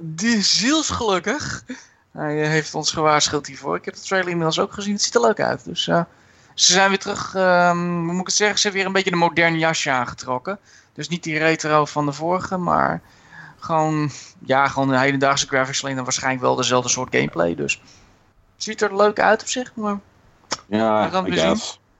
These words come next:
Speaker 2: <laughs> Ja, ik weet niet of ik
Speaker 1: Niet, niet,
Speaker 2: kan,
Speaker 1: niet,
Speaker 2: ik kan
Speaker 1: niet
Speaker 2: dat
Speaker 1: wild,
Speaker 2: ook
Speaker 1: hoop ik al.
Speaker 2: Nee, nee, ik kan daar niet meer enthousiast over worden. Ik heb al... Ja, Mega Man was super v-, eh, was super vet vroeger, maar... Ik heb er nou al zoveel gespeeld en hij is al zo vaak teruggekomen.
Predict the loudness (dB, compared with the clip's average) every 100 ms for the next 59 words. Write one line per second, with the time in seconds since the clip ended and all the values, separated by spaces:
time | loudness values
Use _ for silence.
0 | _ _ -2 0 2 2 2 4 2 -2
1 | _ _ -2 0 0 -2 -6 -6 -6 -6
2 | -4 -4 -4 -8 -10 2 6 6 6 4
3 | 0 -6 -4 -2 -4 -6 _ -2 2 2
4 | 2 2 0 2 2 2 4 4 2 0
5 | 2 2 2 0 2 0 2 0 0 -10
6 | -20 _ 0 2 2 2 2 2 0 0
7 | 0 0 -2 -6 -14 _ _ _ _ -2
8 | 0 4 4 2 -4 -4 0 0 2 2
9 | 2 0 2 2 0 -8 -4 -2 -2 -6
10 | _ _ _ 0 2 4 4 2 2 2
11 | 2 2 2 2 2 4 2 2 2 2
12 | 0 0 0 0 0 2 0